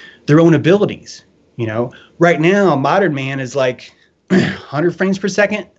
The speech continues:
Some fighter pilots can see two hundred frames per second, like, maybe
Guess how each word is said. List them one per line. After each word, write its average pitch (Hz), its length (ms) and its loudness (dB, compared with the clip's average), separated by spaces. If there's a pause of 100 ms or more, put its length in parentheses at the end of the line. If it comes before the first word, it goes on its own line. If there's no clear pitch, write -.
Some 156 340 -6
fighter 175 260 0
pilots 175 360 -4
can 143 120 -16
see 147 200 -12
two 185 200 -6
hundred 196 180 -2
frames 202 200 -6
per 196 100 -8
second, 202 380 -6
like, 123 180 -4
maybe 180 480 -4